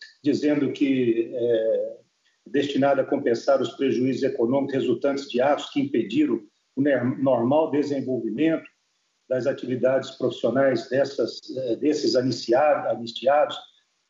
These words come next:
é, naquele regime da época, né? É, vejo que, nesse cenário, a Corte estabeleceu o entendimento de que o recebimento da reparação de que trata a Lei dez quinhentos e cinquenta e nove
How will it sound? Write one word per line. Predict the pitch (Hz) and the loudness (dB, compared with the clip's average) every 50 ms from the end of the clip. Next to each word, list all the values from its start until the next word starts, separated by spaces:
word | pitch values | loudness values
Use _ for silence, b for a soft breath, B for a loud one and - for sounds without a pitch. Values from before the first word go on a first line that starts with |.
| _ - | _ 0
é, | 117 117 117 117 113 107 107 110 107 101 101 104 - | 2 4 4 4 4 2 0 -2 -2 -4 -6 -8 -6
naquele | 110 120 117 - - 160 156 147 135 131 120 113 - | -4 -4 -4 -2 0 0 0 2 2 2 0 0 0
regime | - 123 113 - - 143 156 147 120 104 - - - - | 0 -2 -2 0 2 2 2 2 2 0 -4 -6 -6 -4
da | - - - 135 | -2 0 2 2
época, | 147 156 151 - - - - 101 - - _ _ _ _ _ _ _ _ | 2 2 2 0 -4 -8 -10 -10 -10 -12 _ _ _ _ _ _ _ _
né? | 113 127 143 147 143 143 - _ _ _ _ | -4 -2 -2 -2 -4 -8 -14 _ _ _ _
É, | 131 131 131 131 131 131 127 127 120 117 117 117 113 107 107 - - - - _ _ _ _ _ _ _ _ _ _ _ _ _ | -4 -2 0 2 2 2 2 4 4 2 2 2 0 -2 -6 -10 -12 -16 -20 _ _ _ _ _ _ _ _ _ _ _ _ _
vejo | 110 135 175 185 175 170 - - | -2 0 2 2 2 0 0 -2
que, | - 160 143 | -2 0 0
nesse | 147 170 160 165 - | 2 0 0 -2 -2
cenário, | - - - 131 143 143 147 139 139 | -2 -2 0 2 2 4 4 4 2
a | 127 | 0
Corte | - - 151 156 156 - - | 0 0 2 2 2 2 0
estabeleceu | 170 170 - - - 143 139 139 135 - - 151 | -4 -2 -2 -2 -2 0 0 -2 -2 -2 -2 -2
o | 139 | -2
entendimento | - 151 139 123 113 - 147 156 156 - - | 0 -2 -2 -2 -2 0 0 0 0 0 -4
de | 113 - | -10 -16
que | - - 139 | -14 -12 -10
o | 127 | -4
recebimento | 143 160 151 - - 147 143 - - 127 151 156 143 - - - _ _ _ _ _ _ _ _ | -4 -4 -2 -2 -4 -6 -6 -8 -6 -2 -2 0 -2 -2 -6 -14 _ _ _ _ _ _ _ _
da | - 139 | 0 0
reparação | 139 143 147 147 147 156 139 127 120 - - - 151 151 - 151 - - _ _ _ _ _ _ _ _ _ _ _ _ - | 0 0 -2 0 0 0 0 0 0 -2 -2 0 0 0 0 -2 -6 -10 _ _ _ _ _ _ _ _ _ _ _ _ -6
de | 127 127 | -6 -2
que | - - - | -2 -2 -2
trata | - 135 135 139 139 139 143 | 0 2 2 2 2 2 0
a | 127 | 2
Lei | 131 135 127 110 | 2 0 -2 0
dez | 120 143 147 139 - - | 0 0 0 0 -2 -4
quinhentos | - 139 139 131 - | -4 -2 -2 -2 -4
e | - | -6
cinquenta | 143 - - 143 143 143 139 | -6 -2 -2 -2 0 0 0
e | 123 | 2
nove | 131 135 131 127 117 - | 2 4 4 2 2 -2